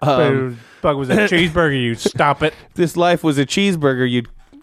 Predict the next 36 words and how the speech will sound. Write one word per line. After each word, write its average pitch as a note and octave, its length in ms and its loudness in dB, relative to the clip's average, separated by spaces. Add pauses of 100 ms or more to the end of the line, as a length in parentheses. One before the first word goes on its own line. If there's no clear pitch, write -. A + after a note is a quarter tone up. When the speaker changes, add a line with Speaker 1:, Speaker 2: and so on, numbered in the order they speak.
(640)
Speaker 2:
Keep - 0 -
Speaker 1:
keep C3 220 -4
Speaker 2:
going. C3 120 2
Speaker 1:
living C3+ 220 2
it. C3+ 140 2
Speaker 2:
Yeah, A2+ 180 -4 (140)
keep E3+ 160 -14
going. C#3 160 2 (100)
Speaker 1:
Um, C3 220 -2 (1200)
and C3+ 120 -2
you E3 140 2
gotta, G#2 300 -2 (120)
you A#2+ 160 -8
gotta G2 220 -8
jerk G2+ 380 -4
quick. - 480 -4
Speaker 2:
Mm-hmm. A#2+ 600 0
Speaker 1:
You C#3+ 120 -2
didn't D#3+ 120 -2
bring A#2+ 160 -2
any A2 120 -2
lube, B2+ 340 2
so A2+ 420 2
Speaker 2:
Mm-hmm. G2 380 -8
Speaker 1:
you're C3+ 180 -4
waterlogging. B2+ 920 0 (180)
Speaker 2:
Yeah, A2 140 -8
you A2 160 -6
think A#2+ 120 -6
you F#2+ 120 -4
fucked A2 320 -6
up G#2 160 -6
the G2+ 80 -8
timer, A2+ 400 -4
maybe? A#2 400 -2
Speaker 1:
Yeah. C3+ 340 2